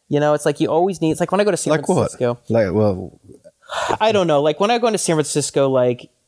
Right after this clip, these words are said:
Speaker 1: if, if I for-, like one time I forgot, like, these, um, the Wi-Fi hotspot.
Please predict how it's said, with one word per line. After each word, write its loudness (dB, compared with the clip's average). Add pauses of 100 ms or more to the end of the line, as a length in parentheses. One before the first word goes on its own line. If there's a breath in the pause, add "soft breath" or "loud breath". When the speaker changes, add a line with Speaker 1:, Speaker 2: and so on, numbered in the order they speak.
Speaker 1:
if, -2
if -6
I 2
for-, -4 (160)
like 0
one 0
time 0
I 2
forgot, 0 (160)
like, -2
these, -2
um, -2
the -2
Wi-Fi 0
hotspot. -2